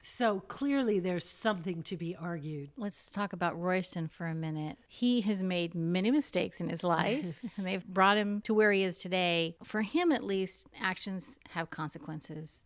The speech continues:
Speaker 2: Is this a reflection on changes you're seeing where men can no longer have carte blanche?
Speaker 1: No, because I think also women can be arrogant. Women can create their own downfall as well. Yes, it is quite common in men,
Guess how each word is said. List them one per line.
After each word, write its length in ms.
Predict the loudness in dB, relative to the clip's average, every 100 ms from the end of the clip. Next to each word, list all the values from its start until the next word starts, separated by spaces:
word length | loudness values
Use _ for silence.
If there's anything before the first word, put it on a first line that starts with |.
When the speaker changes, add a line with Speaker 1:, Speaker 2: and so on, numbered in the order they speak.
| _ -8
Speaker 2:
Is 180 | -4
this 240 | 0 2 2
a 60 |
reflection 680 | 0 -2 -2 -4 -4 -6 -6
on 180 | -6 -6
changes 440 | -4 -4 -4 -4
you're 120 | -4
seeing 480 | -4 -2 -2 -2 -2
where 160 | -2 -2
men 600 | 0 0 0 -2 -6 -8
can 260 | -6 -2
no 120 | -2 0
longer 320 | 0 0 -2
have 240 | -2 -4
carte 220 | -6 -6
blanche? 560 | -6 -8 -10 -12 -18 -20 -16 -6
Speaker 1:
No, 280 | -2 -2 -2
because 280 | -2 -2 0
I 100 | 0
think 540 | -2 -2 -2 -4 -10 -4
also 540 | -2 -2 -2 -2 0
women 600 | 0 -2 -2 0 0 -2 -6
can 240 | -4 -4
be 200 | -2 -4
arrogant. 800 | -4 -4 -4 -4 -4 -4 -6 -14 _
Women 600 | -4 0 2 0 0 -2 -4
can 560 | -4 -2 -2 -2 -4 -6
create 400 | -2 2 0 0
their 180 | -2 0
own 220 | -2 -2
downfall 840 | -2 -2 -2 -4 -6 0 0 2 0
as 220 | -2 -6
well. 560 | -4 -4 -4 -6 -10 -12 -6
Yes, 600 | -2 -2 -2 -4 -4 -2
it 120 | -2
is 100 | -2
quite 260 | -2 -4
common 600 | -4 -4 0 0 0 -2 -4
in 280 | -2 0 0
men, 380 | -2 -2 -4